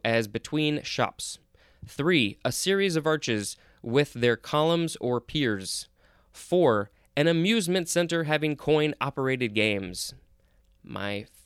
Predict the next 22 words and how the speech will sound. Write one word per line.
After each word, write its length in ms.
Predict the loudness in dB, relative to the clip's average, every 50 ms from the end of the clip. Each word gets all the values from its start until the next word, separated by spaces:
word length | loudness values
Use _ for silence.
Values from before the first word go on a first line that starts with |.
| _
favorite. 500 | -16 -16 -14 -14 -16 -16 -16 -14 -16 -16 -16 _
Man, 240 | -8 -6 -4 -4 -4
we, 280 | -6 -8 -8 -10 -12 -14 _ _ _ _ _ _ _ _ _ _ _
I, 220 | 0 0 0 0 -2 _ _ _ _ 0
I 100 | 2 4
wasn't 300 | 4 4 4 4 2 0
as 100 | 0 0
bad 220 | 0 0 0 0
as 80 | 0 -2
a 60 | -2
lot 180 | 0 0 0
of 80 | -2 -2
kids, 320 | -4 -4 -4 -4 -6 -6
but 240 | -2 0 0 0 0 -4 _ _ _ _ _ _ _ _ _
we 120 | 0 2 2
would 140 | 4 4
definitely 360 | 4 4 2 2 0 -2 -2 -2
spend 260 | -2 -2 -2 -2 -2
a 40 | -2
lot 200 | 0 -2 -2 -2
of 60 | -4
time 340 | -4 -4 -4 -2 -4 -6